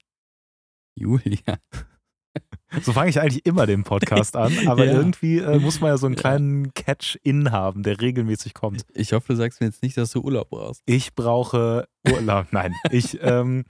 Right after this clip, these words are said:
Speaker 2: wie heißen eigentlich, starte ich direkt mit einer Frage, unsere Podcast-Zuhörer?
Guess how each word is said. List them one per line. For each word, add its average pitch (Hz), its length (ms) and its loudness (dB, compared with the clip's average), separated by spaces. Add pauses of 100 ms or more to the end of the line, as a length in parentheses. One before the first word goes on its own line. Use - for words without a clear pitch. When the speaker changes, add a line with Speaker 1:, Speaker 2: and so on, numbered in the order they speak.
(300)
Speaker 2:
wie 139 160 2
heißen 185 380 -2
eigentlich, 120 600 -4
starte 143 160 0
ich - 80 -10
direkt 160 180 -10
mit 139 80 -4
einer 127 80 -2
Frage, 143 460 -4 (280)
unsere 202 440 2
Podcast-Zuhörer? 120 1040 0